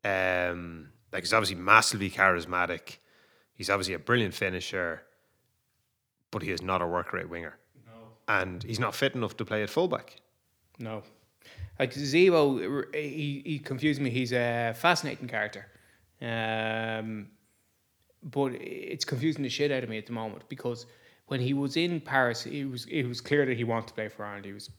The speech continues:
Speaker 2: quite vocal about it or whatever, if, if not on vocal, he was on Twitter about saying that he wanted to play for Ireland. He gave interviews. So he was brought home half between or some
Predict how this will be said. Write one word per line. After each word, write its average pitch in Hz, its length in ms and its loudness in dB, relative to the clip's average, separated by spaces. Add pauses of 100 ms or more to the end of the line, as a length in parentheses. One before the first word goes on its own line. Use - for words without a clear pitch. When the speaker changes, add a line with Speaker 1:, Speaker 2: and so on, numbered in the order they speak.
(160)
Speaker 2:
quite 139 300 -4
vocal 127 400 -2
about 120 280 -2
it 117 120 -8
or 98 200 -10 (300)
whatever, 117 320 -4
if, 120 260 -10 (260)
if - 200 -12
not 117 240 0
on 107 240 -10 (680)
vocal, 117 400 -4
he 110 80 -6
was 107 100 -8
on 117 160 0
Twitter 110 280 -6
about 98 240 -12
saying 107 280 -6 (420)
that 113 140 -8
he 113 60 -8
wanted 107 160 -8
to - 60 -18
play 110 120 -6
for - 140 -12
Ireland. 110 220 -12
He 123 80 -4
gave 120 140 -4
interviews. 110 440 -10 (400)
So 123 280 4
he 120 100 4
was 120 100 -2
brought 151 380 8
home 127 560 0 (640)
half 135 360 2
between 117 460 -4
or 107 320 -6
some 117 380 -4